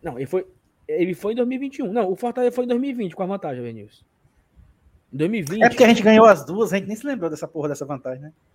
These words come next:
Speaker 1: Em
Speaker 2: Nem precisou.
Speaker 1: dois mil e vinte e dois mil e dezenove a vantagem também era nossa.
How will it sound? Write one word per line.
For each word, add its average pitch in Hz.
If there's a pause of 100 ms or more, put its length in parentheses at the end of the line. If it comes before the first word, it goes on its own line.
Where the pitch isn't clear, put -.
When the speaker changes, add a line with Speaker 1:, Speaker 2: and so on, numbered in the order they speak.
(280)
Speaker 1:
Em 208
Speaker 2:
Nem 247
precisou. 160
Speaker 1:
dois -
mil -
e -
vinte 277
e 277
dois 254
mil 254
e 254
dezenove 247
a 202
vantagem 202
também 196
era 233
nossa. 135